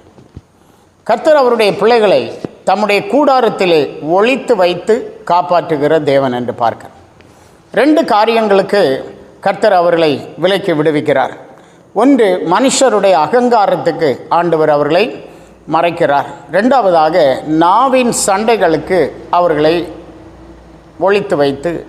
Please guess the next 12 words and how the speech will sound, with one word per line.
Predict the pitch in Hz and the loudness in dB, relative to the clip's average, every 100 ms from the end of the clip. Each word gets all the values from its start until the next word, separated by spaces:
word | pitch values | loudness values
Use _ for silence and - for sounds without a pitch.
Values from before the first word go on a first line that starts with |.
| - | -4
ஆண்டவர் | 147 135 127 117 | -2 0 -2 -2
பாதுகாக்கிறார் | 131 127 123 117 107 110 120 | -2 -2 -2 -4 -4 -4 -2
என்று | 107 107 | -4 -10
பார்க்கிறோம். | 104 104 104 - - - - - - - | -6 -6 -8 -16 -20 -20 -20 -20 -20 -4
எவ்வளவு | 196 254 269 | 0 2 4
அற்புதமான | 196 175 202 185 170 156 151 | 2 0 0 0 2 0 0
தேவன்! | 143 139 117 - - - - - - - - - - - - - - - _ - | 0 -2 -4 -14 -20 -20 -20 -20 -20 -20 -20 -20 -20 -20 -20 -20 -20 -20 _ -4
சாத்தான் | 247 302 - 214 147 - - - - - | 0 0 2 0 0 -4 -8 -16 -20 -6
எப்போதும் | 185 226 277 277 | -4 0 2 2
ஆண்டவருடைய | 190 220 254 233 220 214 - | 2 2 0 0 2 0 0
பிள்ளைகளுக்கு | 202 202 190 175 165 | 0 2 2 0 -2
விரோதமாய் | 165 175 196 208 | 0 2 2 0